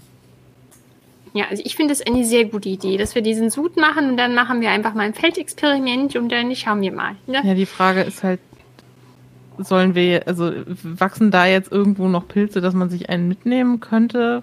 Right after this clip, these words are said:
Speaker 2: Weil sonst machen wir den Sud und dann müssen wir direkt wieder hier hin. <laughs> Ich weiß nicht, ob man vielleicht noch mal einen mitnehmen kann. Wir haben das ja beim ersten Mal mit dem Feuerstein auch an so einem Pilz ausprobiert, den wir mitgenommen hatten.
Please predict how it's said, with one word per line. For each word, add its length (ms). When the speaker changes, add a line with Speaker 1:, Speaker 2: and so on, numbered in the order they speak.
Speaker 2:
Weil 180
sonst 200
machen 240
wir 80
den 220
Sud 420
und 80
dann 140
müssen 180
wir 60
direkt 320
wieder 160
hier 180
hin. 340
<laughs> 60
Ich 120
weiß 100
nicht, 180
ob 160
man 100
vielleicht 320
noch 80
mal 160
einen 240
mitnehmen 480
kann. 360
Wir 80
haben 140
das 180
ja 320
beim 160
ersten 360
Mal 200
mit 180
dem 800
Feuerstein 560
auch 180
an 180
so 60
einem 100
Pilz 560
ausprobiert, 520
den 160
wir 120
mitgenommen 580
hatten. 340